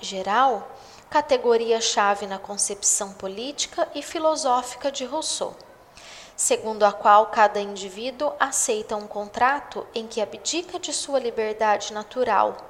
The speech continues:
primitiva, em favor de uma liberdade civil pela qual nenhum homem deve obedecer a outro, mas sim a uma vontade geral expressa em leis igualitárias.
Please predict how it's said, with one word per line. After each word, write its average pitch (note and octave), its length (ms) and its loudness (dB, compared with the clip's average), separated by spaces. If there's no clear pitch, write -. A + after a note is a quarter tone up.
primitiva, A#3 760 -6
em A3 140 -2
favor G#3 480 2
de A3 120 -4
uma G#3 140 -4
liberdade G3 680 -2
civil C#4 600 -4
pela C4+ 300 2
qual F3+ 320 0
nenhum A3 640 -6
homem C4 440 2
deve G3+ 380 2
obedecer G3 840 -2
a C4+ 100 4
outro, G3 560 -4
mas F3+ 200 -6
sim D#4+ 380 0
a B3 120 4
uma G#3+ 200 -2
vontade G3 500 -6
geral G3 600 4
expressa A3+ 640 2
em F#3+ 120 -12
leis A3 540 -4
igualitárias. D4+ 1160 -4